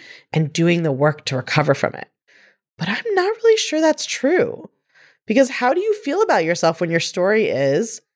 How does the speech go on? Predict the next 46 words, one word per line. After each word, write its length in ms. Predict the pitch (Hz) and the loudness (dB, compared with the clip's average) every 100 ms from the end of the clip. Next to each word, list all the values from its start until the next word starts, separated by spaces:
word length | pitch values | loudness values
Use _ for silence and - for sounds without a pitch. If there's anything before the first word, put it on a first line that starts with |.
| _ _ _ | _ _ _
"I 120 | 175 | -4
took 200 | 175 254 | 0 0
some 160 | - 392 | 0 -2
advice 320 | 302 180 - | 2 0 0
to 100 | 165 | -8
play 260 | - 160 233 | 0 2 2
it 100 | - | -2
safe, 400 | 147 123 165 - | -2 0 -2 -4
and 120 | 160 165 | -4 0
then 80 | |
I 100 | 185 | 2
decided 440 | 240 285 208 175 175 | 0 0 0 2 2
I 100 | 160 | 2
didn't 160 | 156 | 0
want 160 | 160 269 | 0 0
to 60 | - | 2
play 180 | 220 | 0
it 100 | 190 | 0
safe, 260 | - 151 147 | 0 0 0
so 120 | - | 0
I 60 | 143 | -2
changed 280 | 139 151 180 | -2 -2 0
my 100 | 180 | 0
plan," 460 | - 82 76 226 _ _ - _ _ _ - | 0 -2 -4 -6 _ _ -20 _ _ _ 0
versus, 480 | 202 349 254 202 - | 2 4 2 0 -2
"I 60 | 196 | 0
abandoned 640 | 190 156 185 247 254 247 | 0 2 0 2 2 0
and 180 | - 170 | -2 -2
betrayed 420 | - - 185 208 | -6 -2 0 0
myself 360 | 151 - 151 151 | -2 0 0 0
and 220 | 143 139 | -2 0
ruptured 400 | 160 - 156 147 | 0 0 -2 0
my 120 | 143 | -2
self-trust"? 720 | - 127 - - - - - _ - - - _ _ - | 0 -2 0 -2 -2 -10 -12 _ -20 -20 -20 _ _ 0
It's 160 | 226 | 4
actually 280 | 370 - 622 523 | 2 2 2 2
a 40 | |
really 200 | 320 320 | 2 0
self-critical 640 | - 233 247 - 226 - 220 | 0 0 0 -2 -4 2 2
and 120 | 175 | 2
harsh 360 | - 185 180 | 0 -2 0
way 300 | 160 170 381 | -2 2 2
to 140 | 415 175 | 0 -4
describe 520 | 170 - - 170 160 | -4 -2 0 0 0
what 120 | 147 | -4
happened, 840 | 139 - 403 508 - - _ - | -6 0 2 2 -2 -8 _ -20